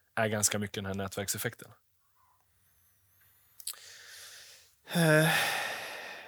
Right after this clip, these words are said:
Speaker 2: ja, godt spørsmål. Ehm, vi, vi har en stor posisjon i et selskap som heter I M C D,
Speaker 1: Just det.
Speaker 2: som er en distributør av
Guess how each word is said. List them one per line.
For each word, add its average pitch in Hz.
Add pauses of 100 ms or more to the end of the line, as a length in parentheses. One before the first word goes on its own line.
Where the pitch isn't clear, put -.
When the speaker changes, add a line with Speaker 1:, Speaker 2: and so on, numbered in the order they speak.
(240)
Speaker 2:
ja, 117
godt 120
spørsmål. 117 (160)
Ehm, 120 (880)
vi, 143
vi 139
har 151
en 160
stor 156
posisjon 139
i 135
et 123
selskap 127
som 127
heter 120
I 127
M 120
C 127
D, 131 (840)
Speaker 1:
Just 117
det. 95 (120)
Speaker 2:
som 127
er 120
en 120
distributør 127
av 107